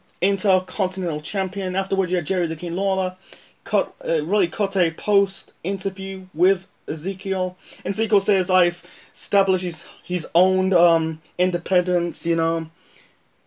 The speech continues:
You know, afterwards, uh, you know, this, uh, yeah, and, uh, unfortunately, his reign never lasts long, because he, I think it was next month, he dropped the belt to, I think it was July or August, yeah, he dropped the belt to Cody Rhodes. Anyway,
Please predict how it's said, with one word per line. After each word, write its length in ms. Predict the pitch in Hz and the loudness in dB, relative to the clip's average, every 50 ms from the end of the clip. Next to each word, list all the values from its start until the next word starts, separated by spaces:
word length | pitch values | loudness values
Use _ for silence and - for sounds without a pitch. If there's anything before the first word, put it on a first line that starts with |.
| _ _ - | _ _ -2
You 100 | 170 165 | 0 0
know, 380 | 165 160 160 160 156 156 156 - | 2 2 0 0 0 -2 -2 0
afterwards, 640 | 190 196 190 - 185 180 180 175 175 175 170 - - - | 0 0 0 0 2 2 4 4 4 2 2 -2 -10 -4
uh, 120 | 131 135 113 | -2 -2 0
you 160 | 147 196 202 | 2 2 4
know, 100 | 185 175 | 4 4
this, 160 | 196 196 196 | 2 2 0
uh, 80 | 180 - | 0 0
yeah, 280 | 175 190 190 185 156 | 2 2 2 2 2
and, 200 | 143 170 185 180 | 2 2 2 2
uh, 320 | 180 175 175 175 160 - 165 | 2 2 2 2 2 0 0
unfortunately, 520 | 160 - 220 214 202 - 208 202 185 170 | 2 4 4 4 4 4 2 2 2 2
his 120 | 160 151 | 2 0
reign 340 | 151 151 160 180 185 185 185 | -4 2 4 4 4 4 4
never 160 | 180 175 165 | 2 2 2
lasts 340 | 160 165 170 175 170 - - | 2 2 2 0 0 -4 -6
long, 260 | 185 175 170 175 170 | -4 -2 -2 -2 -4
because 400 | 160 160 151 175 170 165 160 156 | -6 -10 -6 -2 -2 -2 -2 -2
he, 280 | 170 160 160 156 156 156 _ | -4 -6 -6 -6 -6 -8 _
I 20 | - | -6
think 140 | 202 196 | -6 -4
it 40 | 170 | -4
was 180 | 156 143 - 160 | -6 -6 -2 0
next 260 | 170 175 - - - | 0 0 0 -2 -8
month, 300 | 180 175 175 165 160 - | -4 -4 -4 -4 -4 -6
he 100 | 175 165 | -8 -8
dropped 300 | 156 - 175 165 - - | -4 0 0 0 0 -2
the 80 | 160 151 | -4 -2
belt 260 | 165 165 160 - - - | 0 -2 -2 -4 -8 -12
to, 260 | 160 156 156 151 156 _ _ | -8 -8 -8 -8 -10 _ _
I 40 | - | -4
think 120 | - 262 | -2 2
it 0 | |
was 200 | 247 180 143 - - - - _ | 2 2 0 -2 -16 -20 -18 _
July 320 | - 170 185 190 190 185 | 0 2 4 4 4 4
or 100 | 185 175 - | 2 2 2
August, 420 | - 185 180 175 - 180 170 170 170 | 4 4 4 2 2 -2 -4 -2 0
yeah, 160 | 185 190 170 | 2 2 2
he 80 | 151 | 2
dropped 240 | 147 - 180 180 - | 0 -2 -4 -2 -2
the 60 | 165 | -2
belt 320 | 160 175 - 151 - - _ | -2 0 0 0 -2 -6 _
to 240 | - 170 156 147 147 | -6 -6 -6 -6 -6
Cody 320 | - - 156 156 143 143 | -2 -2 -2 -2 -2 -2
Rhodes. 440 | 147 165 165 156 143 139 - - _ _ _ - - - - - | 0 0 0 0 -2 -4 -8 -14 _ _ _ -20 -20 -20 -14 -2
Anyway, 480 | - 220 214 185 165 151 151 139 135 | 4 4 4 6 4 2 2 0 0